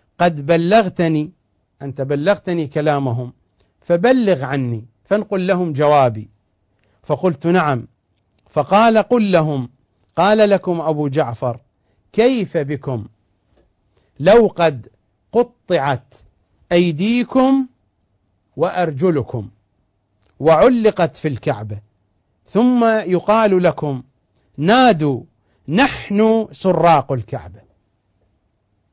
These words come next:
تقطع أيديهم وأرجلهم وتعلق،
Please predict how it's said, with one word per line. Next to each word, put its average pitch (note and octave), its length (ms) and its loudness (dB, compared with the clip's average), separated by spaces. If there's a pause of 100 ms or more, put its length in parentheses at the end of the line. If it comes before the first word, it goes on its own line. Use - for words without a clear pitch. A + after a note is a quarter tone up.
(200)
تقطع F3+ 480 -4 (320)
أيديهم F#3+ 680 -2
وأرجلهم F3 720 -2
وتعلق، F3+ 800 0